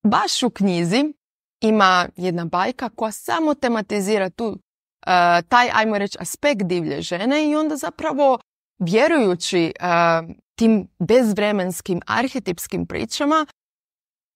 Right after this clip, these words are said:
jednostavno dobiješ dozvolu i zapravo put,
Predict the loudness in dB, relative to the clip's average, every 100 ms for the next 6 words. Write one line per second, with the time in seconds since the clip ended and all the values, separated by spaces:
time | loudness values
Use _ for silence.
0 | _ -2 0 0 0 2 2 2 2 0
1 | 2 2 2 2 2 2 2 2 0 -2
2 | -2 0 0 -2 _ -2 -2 0 -2 -2
3 | -4 0 2 0 -4